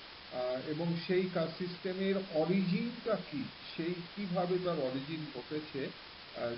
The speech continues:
সেই বিষয়টা এখানে উল্লেখ করতে হবে। আহ, দু হাজার, আহ, ছয়ের প্রশ্ন ছিল আবার জজমানি system। এই জজমানি system কিন্তু আমরা বহুবার দেখেছি,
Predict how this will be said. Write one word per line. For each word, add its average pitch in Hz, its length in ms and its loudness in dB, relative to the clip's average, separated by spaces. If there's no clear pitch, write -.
সেই 170 140 4
বিষয়টা 160 520 0
এখানে 185 420 -2
উল্লেখ 131 440 -2
করতে 120 280 -6
হবে। 143 300 -6
আহ, 131 540 2
দু 202 120 2
হাজার, 214 560 4
আহ, 170 720 0
ছয়ের 180 680 4
প্রশ্ন 170 400 -2
ছিল 160 140 -2
আবার 160 480 2
জজমানি 139 460 -2
system। - 380 -8
এই 131 120 -2
জজমানি 165 560 -4
system 214 380 -4
কিন্তু 214 320 -6
আমরা 180 380 2
বহুবার 185 840 4
দেখেছি, 127 440 -2